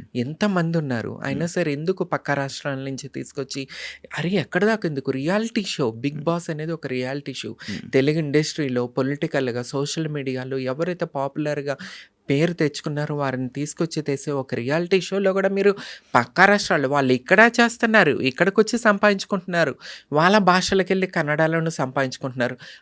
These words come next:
Speaker 1: అడుక్కు తినేది మేమా? తెలుగు రాష్ట్రాల్లో పుట్టి తెలుగు ఇండస్ట్రీని నమ్ముకున్న వాళ్ళు మేము అడుక్కు తినాలా?
Speaker 2: మ్మ్.
Speaker 1: వాళ్ళు ఎక్కడికొచ్చి సంపాదించుకుంటారు, అక్కడికెళ్ళి సంపాదించుకుంటారు. ఆహాహా, అహుహు, ఆహాహా. ఆ నాటకాలు మాకు రావని చెప్పి మీరు మమ్మల్ని దూరం పెడతారా?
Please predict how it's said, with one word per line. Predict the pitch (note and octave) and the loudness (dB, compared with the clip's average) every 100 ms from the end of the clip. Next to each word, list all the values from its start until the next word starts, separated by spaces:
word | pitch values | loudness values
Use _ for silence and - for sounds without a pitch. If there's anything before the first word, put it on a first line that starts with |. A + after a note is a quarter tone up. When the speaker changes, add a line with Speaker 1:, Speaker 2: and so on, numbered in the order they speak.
| A#2+ | 4
Speaker 1:
అడుక్కు | C#3 E3 G#3+ | 4 4 4
తినేది | G3 F#3+ F#3+ | 4 4 2
మేమా? | F#3+ E3+ F3+ C#3+ G#2 _ _ _ _ - | 2 2 2 2 -2 _ _ _ _ 4
తెలుగు | C#3 D3+ F3 | 6 8 8
రాష్ట్రాల్లో | E3+ E3 - D#3+ D#3 | 6 4 2 2 2
పుట్టి | D3+ - D#3+ E3 G3 G#3+ | -2 -2 -4 0 0 2
తెలుగు | G#3 E3 D#3+ | 2 2 2
ఇండస్ట్రీని | D#3+ D3+ D3+ - D#3+ D3+ | 2 2 0 0 -4 -2
నమ్ముకున్న | C#3+ C#3 C#3+ D3+ | -4 -4 -6 -4
వాళ్ళు | D3+ F3 A#3+ | -2 -2 -2
మేము | G#3 F3+ | -2 2
అడుక్కు | D#3+ D#3 D#3 | 2 0 -4
తినాలా? | C#3+ A2+ A#2+ E3+ | -4 -4 -2 -4
Speaker 2:
మ్మ్. | A3+ - A2+ G#2+ | -6 -10 -6 2
Speaker 1:
వాళ్ళు | D3 C#3+ | 4 4
ఎక్కడికొచ్చి | C3+ F#3+ G#3 G3+ A3+ | 4 4 6 4 4
సంపాదించుకుంటారు, | A3 F#3 F#3+ F#3 F3 G3+ G#3 A3+ | 2 2 4 2 0 0 2 4
అక్కడికెళ్ళి | F3 F3+ F#3 G3+ G3+ | 4 2 2 4 2
సంపాదించుకుంటారు. | G#3 F#3 F#3+ F#3+ F#3+ G#3 A3+ A3+ - - | 2 2 2 0 -2 0 0 -2 -12 0
ఆహాహా, | F#3 - - C#4 - C4 | 0 0 4 4 4 0
అహుహు, | B3 A3+ F3 - - C4 C4 | 2 2 2 2 0 0 0
ఆహాహా. | B3+ E3+ - B3+ - A3 G#3+ - - | 2 2 2 -4 0 -2 -2 -8 -4
ఆ | - E3 D#3 D3 | 2 4 6 4
నాటకాలు | C3 C3 F3+ A3 G#3+ G3+ | 2 4 4 4 4 4
మాకు | F3+ E3 D3+ | 4 4 4
రావని | C#3+ E3 F3+ | 4 4 2
చెప్పి | E3+ E3+ E3+ | 0 -2 -2
మీరు | D3+ C#3 | 0 0
మమ్మల్ని | C3+ B2+ A#2+ | 0 0 0
దూరం | A#2+ B2+ C3 A#2+ | 0 0 0 -2
పెడతారా? | A2 - A#2 | -4 -4 -6